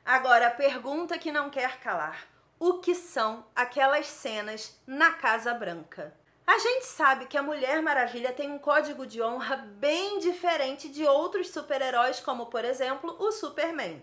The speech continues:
Ela faz o ritmo dela e também decide o ritmo dela na história sempre que quer.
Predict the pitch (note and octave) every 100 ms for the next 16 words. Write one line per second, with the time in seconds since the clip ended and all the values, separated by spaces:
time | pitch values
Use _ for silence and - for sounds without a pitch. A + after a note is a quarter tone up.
0 | - D4 D4+ B3+ - B3+ B3+ A3+ G3+ A#3+
1 | - A3 F3+ G#3 C4 C4+ B3+ B3 B3 F4
2 | E4 E4+ F#4 F#4+ - D#4 D4+ C#4+ C#4 C#4
3 | D4+ C4 A3+ A#3+ A#3+ A#3 A3+ C4+ C#4+ D4+
4 | - D4+ E4 G4+ G4 G#4 - D#3+ -